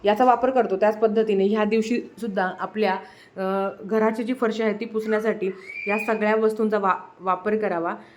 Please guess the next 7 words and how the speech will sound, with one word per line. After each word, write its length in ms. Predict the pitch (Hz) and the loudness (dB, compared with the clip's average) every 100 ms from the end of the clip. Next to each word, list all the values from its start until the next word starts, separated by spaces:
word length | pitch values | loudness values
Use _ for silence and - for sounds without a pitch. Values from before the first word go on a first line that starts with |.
| - | -12
आणि 180 | 170 190 | -6 -2
नक्कीच 400 | 208 208 254 254 | 0 -2 -4 -4
आपल्या 260 | 196 196 | -4 -2
घरातली 360 | 196 196 196 196 | -2 -2 -2 -4
फरशीसुद्धा 580 | 202 202 208 214 196 190 | -4 -6 -6 -8 -6 -6
आपल्याला 280 | 190 190 185 | -4 -4 -2
याने 260 | 185 180 | -4 -4